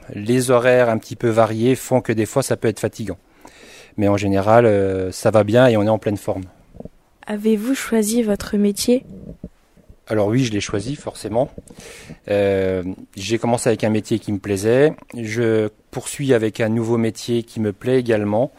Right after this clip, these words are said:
Speaker 1: Et, euh, c'est ça qui est intéressant, euh, quand tu fais un métier, c'est de pouvoir, euh, prendre plaisir à aller au travail le matin en te disant, « Ouais, aujourd'hui, je vais pouvoir faire telle activité, je vais pouvoir faire ça, je vais pouvoir rencontrer des gens,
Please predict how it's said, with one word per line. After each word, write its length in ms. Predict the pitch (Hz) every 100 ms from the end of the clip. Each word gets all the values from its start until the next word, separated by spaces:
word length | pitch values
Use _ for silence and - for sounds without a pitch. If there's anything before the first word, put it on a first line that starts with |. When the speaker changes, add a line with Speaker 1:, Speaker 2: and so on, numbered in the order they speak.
| - - - - - -
Speaker 1:
Et, 300 | 107 113 110
euh, 600 | 101 98 95 92 92 92 92 92
c'est 140 | 110
ça 120 | 135
qui 120 | 131
est 40 | 113
intéressant, 640 | - 104 104 - 127 127
euh, 160 | 107 101
quand 100 | -
tu 140 | 107 113
fais 140 | -
un 80 | 107
métier, 380 | 107 - 151 160 - _ - - -
c'est 200 | - 110
de 120 | 101
pouvoir, 520 | - 107 110 120 120 110
euh, 420 | 101 98 98 95 -
prendre 220 | 131 123
plaisir 500 | 131 131 120 110 - _
à 160 | 101 98
aller 140 | 101
au 80 | 101
travail 340 | - 107 104
le 80 | 101
matin 320 | 104 110 131
en 100 | 127
te 60 | 110
disant, « 340 | 104 101 117 107
Ouais, 140 | 117
aujourd'hui, 400 | 104 101 107 117
je 100 | 110
vais 120 | 101
pouvoir 400 | - 104 104 104
faire 260 | - 107 - _ - - - - _
telle 160 | 123 110
activité, 580 | 104 - 120 123 110
je 60 | 98
vais 80 | 101
pouvoir 320 | - 101 101
faire 180 | - 107
ça, 240 | - 120
je 60 | 107
vais 80 | 101
pouvoir 240 | 110 104
rencontrer 400 | 107 - 110 117
des 160 | 107 107
gens, 240 | 107 123